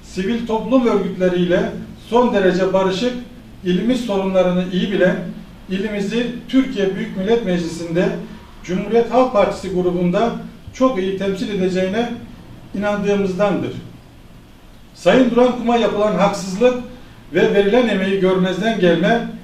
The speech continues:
ileride parti için çalışacak arkadaşları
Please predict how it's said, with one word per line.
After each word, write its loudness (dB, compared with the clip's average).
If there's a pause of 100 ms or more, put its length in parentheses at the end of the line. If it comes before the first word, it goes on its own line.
(260)
ileride 2 (500)
parti 2
için 0
çalışacak 0
arkadaşları 0